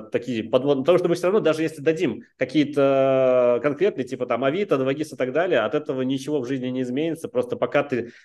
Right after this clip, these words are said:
целенаправленно по чек-листу, которому я всем даю, не заработ-, потому что у нас такое с тобой было. Я тебе просто даю, что надо делать, ты это делаешь по-своему,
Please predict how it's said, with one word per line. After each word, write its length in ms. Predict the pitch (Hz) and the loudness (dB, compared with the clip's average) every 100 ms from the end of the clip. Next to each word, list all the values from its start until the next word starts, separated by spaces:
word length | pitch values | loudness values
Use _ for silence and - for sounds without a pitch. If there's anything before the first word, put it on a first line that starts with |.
| _ | _
целенаправленно 1000 | - 143 143 143 156 131 110 95 90 - - | 0 2 2 4 4 4 0 -4 -6 -8 -2
по 200 | 143 120 | 2 2
чек-листу, 500 | 143 139 139 139 139 | 0 -2 -4 -4 -2
которому 360 | 117 123 117 | 0 2 2
я 100 | 113 | 0
всем 260 | 117 - 110 | -2 -4 -2
даю, 400 | 113 113 101 - - | -2 -2 -6 -8 -4
не 160 | 127 | 0
заработ-, 440 | 123 123 123 165 170 | 4 4 4 2 4
потому 140 | 175 | 2
что 180 | - - - - | 2 -6 -6 0
у 40 | |
нас 120 | 151 185 | 0 2
такое 300 | - 165 160 | 2 4 4
с 60 | |
тобой 280 | 156 131 139 | 4 2 2
было. 320 | 135 131 104 | 2 2 2
Я 140 | 117 160 | 2 0
тебе 120 | 190 175 | 0 -2
просто 240 | 143 - | -4 -2
даю, 200 | 135 143 | -2 0
что 100 | 135 | 0
надо 200 | 127 123 | -2 -2
делать, 300 | 131 208 247 - _ - | 0 0 0 -6 _ -2
ты 60 | 160 | -2
это 160 | 156 | -2
делаешь 420 | 139 165 143 123 - - - | 0 2 2 0 -6 -14 -4
по-своему, 800 | 147 151 160 214 233 240 240 | -2 0 4 6 8 6 4